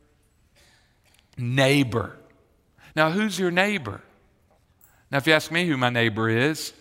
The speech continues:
I've got living to my right, I've got a guy named Malik, his wife and his son named Grayson. Uh, to my left, there's Matthew.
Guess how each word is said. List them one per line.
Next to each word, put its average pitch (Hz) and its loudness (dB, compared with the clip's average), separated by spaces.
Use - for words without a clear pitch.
I've 110 -2
got 113 2
living 117 -2
to 110 -10
my 107 2
right, 127 2
I've - -18
got 110 0
a - -6
guy 107 0
named 107 -4
Malik, 110 -4
his 117 -4
wife 131 4
and 113 -6
his 107 -6
son 135 2
named 113 -2
Grayson. 147 0
Uh, 120 -4
to 127 -10
my 131 4
left, 147 2
there's 156 -4
Matthew. 202 0